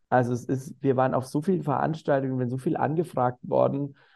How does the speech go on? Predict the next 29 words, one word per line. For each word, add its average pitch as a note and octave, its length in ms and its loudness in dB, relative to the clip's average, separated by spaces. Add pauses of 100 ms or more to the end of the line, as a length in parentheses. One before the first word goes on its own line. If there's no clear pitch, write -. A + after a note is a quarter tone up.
(200)
weil C3 280 6
alle, D3+ 300 8
glaub C#3+ 260 6
ich, C3+ 120 -4
nachgeholt B2 880 4
haben. A2 360 6
Und G#2+ 180 0
das C3+ 160 2
war B2 240 8
in B2 100 0
dem B2+ 160 4
Sinn, B2 160 0
aber B2+ 120 4
es A#2 100 4
ist A#2+ 100 -4
in B2+ 100 -2
unserer C#3 240 2
Branche B2 300 2
sowieso A#2 360 0
immer A#2+ 240 2
so, A#2+ 160 2
das B2 220 -4
war B2+ 100 6
dann C#3 100 2
irgendwann D3+ 320 6
auch C#3 120 4
nicht C3+ 180 2
mehr A#2+ 140 6
schön. G#2+ 480 2